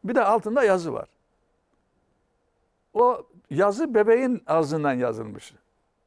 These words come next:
"Amca, Yusuf amca, Allah senden razı olsun. Senin sayende çok güzel de bir bebek," diyor. "Senin sayende ben hayattayım.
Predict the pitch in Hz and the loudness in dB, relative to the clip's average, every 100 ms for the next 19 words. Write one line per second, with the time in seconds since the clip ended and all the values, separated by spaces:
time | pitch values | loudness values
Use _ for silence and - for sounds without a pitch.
0 | _ - 160 170 131 139 - _ _ _ | _ -4 -4 -2 -4 -6 -8 _ _ _
1 | _ _ 135 143 131 110 101 - - _ | _ _ -14 -8 -6 -6 -8 -14 -16 _
2 | _ _ _ _ _ 165 170 170 190 165 | _ _ _ _ _ -2 0 0 -2 -4
3 | 165 151 147 143 143 110 - 196 - _ | -2 2 0 0 -2 -4 -8 -20 -20 _
4 | _ _ _ - 185 214 226 202 165 165 | _ _ _ -6 0 0 0 0 0 0
5 | 147 185 - 226 156 151 196 185 151 131 | -2 -4 -4 -6 -6 -2 0 0 -2 -4
6 | 127 127 135 - 107 110 _ - 113 - | -4 -4 -6 -10 -14 -14 _ -20 -20 -8
7 | - 226 262 - 202 185 180 175 220 147 | -2 0 0 -2 -2 0 -2 -2 -4 0
8 | 185 233 220 143 147 - 147 120 | -2 -2 -4 0 0 -2 -6 -6